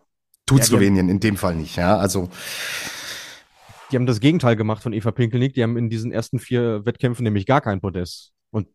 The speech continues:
Speaker 2: das
Speaker 1: Ja,
Speaker 2: hätte,
Speaker 1: ja.
Speaker 2: hätte niemand von uns getippt.
Speaker 1: So ist es.
Speaker 2: Ähm, da, da möchte ich, äh, Nika Krishna noch, äh, hervorheben, weil die wirklich auch da, ich, ich komme immer gerne drauf zurück, dieses,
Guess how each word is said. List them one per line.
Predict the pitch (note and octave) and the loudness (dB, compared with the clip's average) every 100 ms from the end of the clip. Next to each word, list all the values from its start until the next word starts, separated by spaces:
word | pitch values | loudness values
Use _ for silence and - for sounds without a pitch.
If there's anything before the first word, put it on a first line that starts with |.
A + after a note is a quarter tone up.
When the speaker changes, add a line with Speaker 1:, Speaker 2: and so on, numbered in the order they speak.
| _ | _
Speaker 2:
das | - D3+ - - - - | -6 -6 -6 -10 -12 -10
Speaker 1:
Ja, | A2 C3 | -2 2
Speaker 2:
hätte, | C#3 | 4
Speaker 1:
ja. | B2+ A#2+ - - | 4 0 -6 0
Speaker 2:
hätte | C3+ D3+ | 2 6
niemand | C#3+ D3 B2 A2 | 6 8 6 2
von | G#2 | -4
uns | G#2 - | -4 -6
getippt. | G2+ - G2+ | -8 -4 0
Speaker 1:
So | B2 A#2+ | 4 6
ist | B2+ G2 | 6 4
es. | - - - | -2 -6 -10
Speaker 2:
Ähm, | G#2 G2 G2 F#2+ - _ _ _ _ _ _ _ _ _ A2+ | -6 -4 -4 -6 -12 _ _ _ _ _ _ _ _ _ -2
da, | A#2+ | 0
da | - B2+ | 4 6
möchte | B2 F3 E3+ | 6 6 4
ich, | D#3+ - - | 2 0 2
äh, | C3 | 4
Nika | C3 C3 B2 | 6 6 4
Krishna | - C#3 - D3+ | 6 2 2 2
noch, | D3 - - | 0 -2 -4
äh, | A2+ B2 | 0 4
hervorheben, | A#2+ A#2 C3 C3 C#3+ C3 | 4 4 6 6 6 2
weil | A2 A2 | 2 2
die | G#2+ G#2+ | 0 0
wirklich | C3 C#3+ B2+ - | 2 0 -2 -4
auch | A2+ A2 | -4 2
da, | A2+ B2 G2+ | 4 6 4
ich, | - - | -2 -8
ich | - | -4
komme | A2+ D3+ | 2 6
immer | F#3 | 6
gerne | D3+ D3+ | 6 4
drauf | C3 C3 | 4 0
zurück, | - B2 A#2+ | 0 -2 0
dieses, | A#2+ A2+ - | 2 0 -2